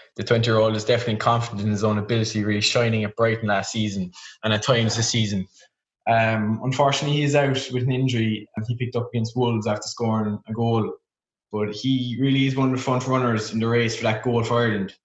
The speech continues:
He's fast, he's strong, he's not afraid to take on the defender. He's just lacking that cutting edge in front of goal that Ireland are missing throughout the ranks. I really do believe he will have that impact if he gets in form for Brighton and plays regularly.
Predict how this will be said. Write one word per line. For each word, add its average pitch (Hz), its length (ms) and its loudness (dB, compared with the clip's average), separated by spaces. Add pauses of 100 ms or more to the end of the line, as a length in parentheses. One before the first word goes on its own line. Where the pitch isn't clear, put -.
He's - 200 -10
fast, 120 420 0
he's 113 120 -2
strong, 117 380 2 (460)
he's 127 180 -2
not 131 140 4
afraid 135 280 2
to - 60 -6
take 127 180 2
on 120 160 4
the 110 60 0
defender. 113 440 0
He's 107 200 0
just 120 140 -2
lacking 131 260 2
that 120 160 2
cutting 113 320 0
edge 113 340 0
in 113 80 -2
front 117 260 0 (100)
of 104 120 -6 (160)
goal 117 220 2
that 107 240 2
Ireland 117 320 2
are 113 40 2
missing 117 300 0
throughout 113 340 2
the 113 80 -2
ranks. 110 600 -2 (320)
I 135 40 0
really 139 180 4
do 156 160 2
believe 143 300 0
he 127 120 0
will 135 380 2 (160)
have 123 160 2
that 123 160 2
impact 123 400 0
if 113 80 -8
he 117 100 -4
gets 117 220 -2
in 117 100 -2
form 117 360 2
for 104 120 -8
Brighton 113 460 0 (320)
and 104 120 -2
plays 113 300 2
regularly. 110 480 0